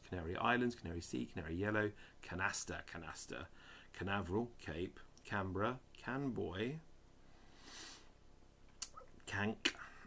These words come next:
abbreviation for cancelled, uh, Can Can, Cancel, Cancellate, Cancellation, Cancer, Cancer, Cancerophobia, Cancer Stick, slang name for cigarette. It's in the dictionary, chaps.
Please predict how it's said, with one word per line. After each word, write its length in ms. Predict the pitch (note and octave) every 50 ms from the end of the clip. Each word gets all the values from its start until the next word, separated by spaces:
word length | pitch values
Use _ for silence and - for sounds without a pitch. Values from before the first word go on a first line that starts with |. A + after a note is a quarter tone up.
| -
abbreviation 500 | G#2+ F2+ E2+ F#2+ F2 F#2 F2+ F2 - -
for 60 | D#2+ D#2+
cancelled, 420 | - F2+ F2 F2+ - G#2+ G2+ - - - - - - - - - - - - -
uh, 100 | - F#2 F2
Can 220 | - D3 D#3 D#3+
Can, 1040 | - C#3+ C3 B2 A#2+ A#2 A2 G#2 G2+ F#2+ F#2 F2+ F2 E2 D#2 D2 C#2 C2+ D2 D2 D2+ - - - - - - - - - - - -
Cancel, 760 | - - C3+ B2+ G#2+ - - A2 G2 E2+ D2+ C#2 - - - - - - - - -
Cancellate, 560 | - - B2+ B2 - - G2 F#2 F2+ F2 -
Cancellation, 600 | - C3+ D3+ C#3 - - F2+ F2 F2 - - F2+
Cancer, 440 | - A#2 B2 B2+ - - - A#2+ A#2
Cancer, 560 | - - F2+ F2 D#2+ - - - F2+ F2+ F2 - - - - - - - - - - - - - - - - - -
Cancerophobia, 1200 | - - - C#3 C#3+ C#3 - - C3+ B2 A#2+ - C#3+ C#3 D3 C#3 A#2 A2 G#2+ A2+ C3 D3 D#3 - - -
Cancer 300 | - F3+ D#3 D3 C3+ A#2+
Stick, 440 | G2+ - - B2 A2+ G#2 - - - - - - - - - - - - - - - - - - - - -
slang 460 | - - - - A2+ A2+ A2+ A#2+ A#2+
name 220 | A2 A2 A#2 A#2
for 80 | G#2+ G#2+
cigarette. 640 | G#2 - - A2 G2+ G#2 G2+ F#2 - - - - - - -
It's 120 | - - -
in 60 | F2+
the 60 | G#2
dictionary, 440 | G#2+ A2+ - - - G2+ F2+ E2 E2
chaps. 420 | - F#2 F2 F2+ - - - -